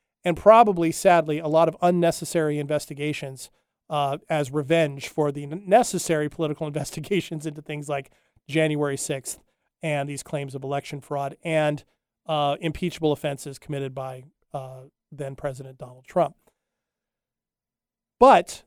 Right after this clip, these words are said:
the predictions were sixty seats. Not happening. Just about seven months ago, there were predictions during the summer before the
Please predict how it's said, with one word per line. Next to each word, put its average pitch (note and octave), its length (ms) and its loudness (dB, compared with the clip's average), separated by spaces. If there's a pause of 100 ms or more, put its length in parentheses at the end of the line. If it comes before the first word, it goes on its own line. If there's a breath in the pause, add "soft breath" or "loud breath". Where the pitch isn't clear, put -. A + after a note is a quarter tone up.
the F#3 80 0
predictions G#3+ 560 4
were E3+ 460 2
sixty - 400 -4
seats. - 400 -12 (960)
Not E3 180 2
happening. C#3+ 340 -6 (960)
Just C#4+ 240 2
about G3 240 6
seven A3+ 380 4
months D#3+ 260 2
ago, C#3+ 280 -4
there D#3+ 120 0
were D3+ 60 -2
predictions D3+ 460 -6
during D3 200 -6
the C#3 80 -12
summer F#3 340 2
before F3+ 800 0 (840)
the C#3+ 460 0